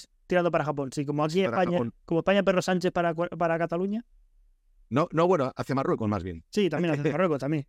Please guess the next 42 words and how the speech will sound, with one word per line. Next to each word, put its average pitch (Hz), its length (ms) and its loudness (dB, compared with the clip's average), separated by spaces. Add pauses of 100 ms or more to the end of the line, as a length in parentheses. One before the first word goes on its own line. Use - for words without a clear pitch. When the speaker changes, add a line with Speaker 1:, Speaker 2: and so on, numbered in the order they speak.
(100)
Speaker 2:
Hacia 123 220 -6
Marruecos, 113 320 0
Speaker 1:
Hacia, 180 160 0
Speaker 2:
sí, - 60 0
Speaker 1:
hacia, 196 40 0
Speaker 2:
esto. 196 140 -4
Speaker 1:
hacia 196 240 2
todos 240 240 2
menos 202 200 0
España. 139 360 -4 (720)
Speaker 2:
Pues 135 140 0
resulta 170 520 0 (400)
que, 117 240 0
eh, 113 260 -2
que - 80 -4
a - 20 -2
este 135 160 -4
llaman 139 200 0
el 135 40 2
demonio. 123 300 2
No 131 160 2
he 190 60 2
conocido 170 420 0
un 165 140 -2
solo 156 340 0
surcoreano, 127 720 0
te - 80 -4
lo 117 100 -2
juro, 165 240 2
Raúl, 139 360 -2 (840)
ni 135 160 2
un 180 140 2
solo 123 320 2
surcoreano 117 1000 -2 (240)
que 123 100 0
me 120 80 2
haya 143 120 2
hablado 135 200 2
bien 151 180 0
de 143 60 -4
este 123 140 -6
presidente. 95 540 -8